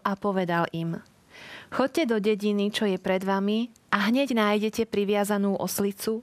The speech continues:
a s ňou osliadko. Odviažte ich a privedte ku mne.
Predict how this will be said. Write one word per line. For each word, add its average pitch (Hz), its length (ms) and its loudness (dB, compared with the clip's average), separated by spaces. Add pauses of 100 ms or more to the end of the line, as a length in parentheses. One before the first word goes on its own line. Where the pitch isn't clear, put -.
(140)
a 185 80 -2
s - 80 -6
ňou 196 240 0
osliadko. 175 720 -2 (640)
Odviažte 220 560 0
ich 254 240 0
a 202 80 2
privedte 214 560 0
ku 208 160 -4
mne. 175 320 0